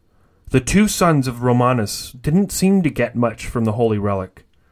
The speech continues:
But there was someone sitting in that audience who did.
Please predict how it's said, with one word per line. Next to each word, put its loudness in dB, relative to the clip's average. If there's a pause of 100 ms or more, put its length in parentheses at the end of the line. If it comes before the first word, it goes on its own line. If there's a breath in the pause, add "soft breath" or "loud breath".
(1900)
But -2
there 4
was 2
someone -2
sitting -2
in 4
that 0
audience 0
who -6
did. -4